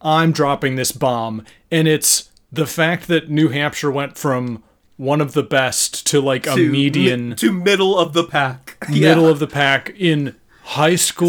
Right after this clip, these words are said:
Speaker 2: School
Speaker 1: graduation
Speaker 2: graduation.
Speaker 1: rates.
Speaker 2: Yeah. And this is gonna be the thing that, like,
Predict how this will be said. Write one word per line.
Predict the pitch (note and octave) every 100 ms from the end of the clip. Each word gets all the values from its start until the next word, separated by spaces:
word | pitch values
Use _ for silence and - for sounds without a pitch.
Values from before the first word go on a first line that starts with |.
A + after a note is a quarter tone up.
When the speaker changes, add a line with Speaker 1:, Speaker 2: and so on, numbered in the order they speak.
| E3
Speaker 2:
School | D#3
Speaker 1:
graduation | C#3 C3 C#3 B2+ B2 B2 - B2+
Speaker 2:
graduation. | G#2+ G2+
Speaker 1:
rates. | G#2+ - - - -
Speaker 2:
Yeah. | C4+ E3 - _ _ _
And | E3 F3
this | G#3 A3+
is | G3
gonna | G#3+ F#3+
be | F#3
the | F3
thing | E3+ F3+ E3
that, | D3 B2
like, | C#3 C3